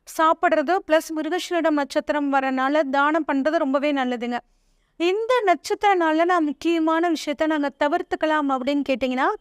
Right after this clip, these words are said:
உங்களுக்கான வேத நட்சத்திரம் திருவோணம்ங்க. திருவோணம் நட்சத்திரத்துல முகூர்த்தம் குறிக்கிறதாகட்டும், எந்த ஒரு முக்கியமான விஷயங்களையும் செய்யாம தவிர்த்துக்கிறது நல்லதுங்க. குறிப்பா உங்க வாழ்க்கை துணையாக திருவோண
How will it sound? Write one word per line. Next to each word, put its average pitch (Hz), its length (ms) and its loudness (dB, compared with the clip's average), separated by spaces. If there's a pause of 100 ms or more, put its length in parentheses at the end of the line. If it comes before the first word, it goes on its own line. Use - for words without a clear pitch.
(380)
உங்களுக்கான 349 640 2
வேத 320 320 2
நட்சத்திரம் 320 560 -2
திருவோணம்ங்க. 269 640 -2 (540)
திருவோணம் 359 440 2
நட்சத்திரத்துல 285 760 0
முகூர்த்தம் 320 520 -2
குறிக்கிறதாகட்டும், 269 840 0
எந்த 330 460 0
ஒரு 320 180 0
முக்கியமான 302 540 -2
விஷயங்களையும் 269 760 -2 (500)
செய்யாம 330 560 2
தவிர்த்துக்கிறது 311 680 0
நல்லதுங்க. 285 580 -2 (160)
குறிப்பா 320 420 0
உங்க 285 340 0
வாழ்க்கை 302 460 0
துணையாக 277 640 0 (460)
திருவோண 339 380 2